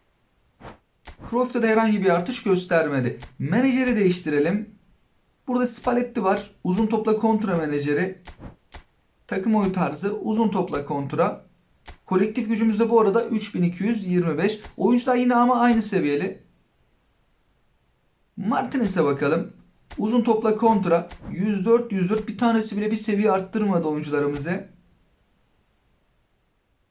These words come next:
Beckenbauer menajeri, hücum futbolcularının seviyelerini arttıran bir isim. Takım oyu tarzını uzun top yapsak.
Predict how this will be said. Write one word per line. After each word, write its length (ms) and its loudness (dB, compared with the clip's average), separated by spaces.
Beckenbauer 640 0
menajeri, 440 2
hücum 260 2
futbolcularının 420 0
seviyelerini 400 2
arttıran 420 2
bir 60 4
isim. 240 -2
Takım 240 0
oyu 120 2
tarzını 360 0
uzun 240 -2
top 180 -2
yapsak. 460 -4